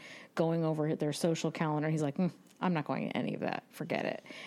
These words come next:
And then she's like, "Why do I even ask?" And he said, "Well, I mean, if you had to be around these people, you'd understand."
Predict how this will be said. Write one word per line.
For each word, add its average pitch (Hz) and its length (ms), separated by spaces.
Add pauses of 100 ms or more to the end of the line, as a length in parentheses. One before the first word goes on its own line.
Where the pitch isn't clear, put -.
(140)
And 160 160
then 147 100
she's - 240
like, 151 140
"Why 147 160
do 180 80
I 175 100
even 151 320
ask?" - 460
And 160 120
he 165 120
said, 156 220
"Well, 160 220
I 180 80
mean, 151 220
if 143 120
you 160 100
had 170 140
to 156 60
be 147 140
around 143 220
these 143 180
people, 147 280
you'd 147 200
understand." 131 440